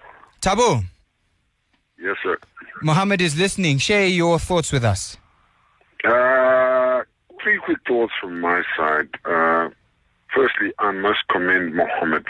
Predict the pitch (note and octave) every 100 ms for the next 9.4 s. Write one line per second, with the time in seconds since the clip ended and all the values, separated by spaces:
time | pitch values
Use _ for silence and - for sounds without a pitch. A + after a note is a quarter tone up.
0 | - D#2 D2+ D2 - D#2 E2+ D#2+ D2 D#2+
1 | D#2 D#2+ D#2+ - - F#2 D#2 C#2+ D#2 -
2 | D#2 D#2 - - - - - - - -
3 | - - _ - A2+ B2 D3+ D#3+ - C#3+
4 | C3 B2+ B2 A2+ - - - - _ _
5 | _ _ _ - B2+ A2+ G#2+ G2+ G2+ G2
6 | F#2+ G#2+ G2+ G2+ E2+ D#2+ G2 G#2+ D#3+ D#3+
7 | - - - - G#2 E2 F2+ E2+ F2 -
8 | - _ _ _ - F2+ E2 E2 - D#2
9 | - - G#2